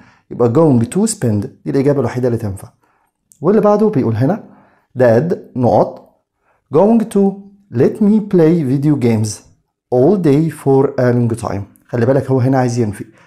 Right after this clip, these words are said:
طيب قاعدة going to بتقول لازم يجي قبلها is أو are على حسب الفاعل، الفاعل عندي هنا مفرد، طالما الفاعل مفرد يبقى هقول isn't going to، هي دي الوحيدة اللي موجودة عندي في الاختيارات تنفع،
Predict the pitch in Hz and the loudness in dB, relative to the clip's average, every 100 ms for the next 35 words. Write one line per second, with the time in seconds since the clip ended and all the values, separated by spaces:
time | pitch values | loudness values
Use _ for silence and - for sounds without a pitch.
0 | _ - 120 - - 175 165 165 160 156 | _ -2 -2 0 0 2 2 0 0 -2
1 | 151 147 147 139 120 123 127 127 - 107 | -2 -2 -2 -2 0 0 0 0 -2 -2
2 | 113 120 117 - 165 190 196 - - - | -2 -2 -4 0 0 2 0 -2 -14 -20
3 | _ 123 131 233 233 127 113 127 107 107 | _ -2 0 0 -2 -2 -2 0 0 -2
4 | - _ _ - 123 254 220 208 165 185 | -8 _ _ -10 -2 2 2 2 2 0
5 | 202 - _ _ 135 175 160 123 131 - | -2 -8 _ _ -2 -2 0 -2 -2 -14
6 | _ 131 185 190 214 185 170 175 226 - | _ 0 2 2 2 2 0 0 -2 -2
7 | 113 120 160 165 - 139 139 147 - - | 0 0 0 -2 -2 0 0 -2 -4 -6
8 | 120 123 127 123 123 113 - - _ - | -2 0 0 -2 -6 -8 -14 -20 _ 0
9 | 135 131 151 120 160 135 117 117 156 160 | 2 2 0 0 0 2 2 0 0 0
10 | 175 - 151 156 165 190 190 117 104 | -2 -6 -6 -4 -2 -2 -4 -6 -6